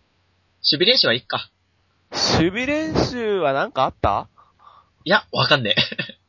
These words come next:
Speaker 1: え。
Speaker 2: 守備練習そんな細かく見てねえよな。
Speaker 1: うん、俺も見てねえわ。
Speaker 2: で、どうだ？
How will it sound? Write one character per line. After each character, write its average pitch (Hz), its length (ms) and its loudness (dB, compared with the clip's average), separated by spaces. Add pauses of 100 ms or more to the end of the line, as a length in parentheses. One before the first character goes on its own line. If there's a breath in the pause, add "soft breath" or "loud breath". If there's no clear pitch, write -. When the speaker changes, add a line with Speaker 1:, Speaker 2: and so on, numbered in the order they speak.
(200)
Speaker 1:
え。 - 80 -4 (160)
Speaker 2:
守 - 80 2
備 220 160 0
練 285 160 0
習 185 160 2
そ 180 140 -2
ん - 20 -8
な 180 140 0
細 202 280 4
か 226 140 2
く 185 100 -2
見 156 120 0
て 143 140 0
ね 127 100 -6
え - 20 -4
よ 87 140 -10
な。 57 140 -20
Speaker 1:
う - 680 -10
ん、 104 80 -2
俺 117 160 -2
も 123 100 -8
見 117 120 -8
て 98 100 -12
ね - 100 -14
え - 40 -14
わ。 - 100 -10 (3000 loud breath)
Speaker 2:
で、 120 600 2 (840)
ど 120 220 2
う - 20 -2
だ？ 113 380 0